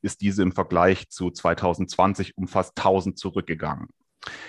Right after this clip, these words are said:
Das Einzige, wo sich im öffentlichen Raum wirklich ein Anstieg beobachten lässt, ist die Rauschgiftkriminalität.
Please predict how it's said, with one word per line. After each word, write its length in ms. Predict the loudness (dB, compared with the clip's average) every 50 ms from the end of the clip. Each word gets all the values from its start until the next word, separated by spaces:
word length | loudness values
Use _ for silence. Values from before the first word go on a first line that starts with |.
| -20 -20 _ _ _ _
Das 160 | -10 -10 -6
Einzige, 720 | -2 2 2 2 2 2 2 4 6 6 8 8 8 6 4 2
wo 140 | 0 0 0
sich 200 | 0 -2 -6 -4
im 100 | -2 -2
öffentlichen 440 | -2 0 -2 -2 -4 -2 -2 -2
Raum 360 | 0 4 4 4 4 4 2 2
wirklich 280 | 0 0 -2 -4 -8
ein 120 | -8 -6 -2
Anstieg 500 | 0 2 2 2 0 -2 -6 -8 -4 -2
beobachten 580 | -2 0 2 2 2 2 2 2 0 -2 0
lässt, 260 | 2 2 2 0 -2
ist 120 | -10 -12 -8
die 60 | -2
Rauschgiftkriminalität. 1300 | 2 4 4 4 2 -2 -8 -8 -6 -4 -2 0 2 4 4 4 2 0 -2 0 0 2 2 2 0 -4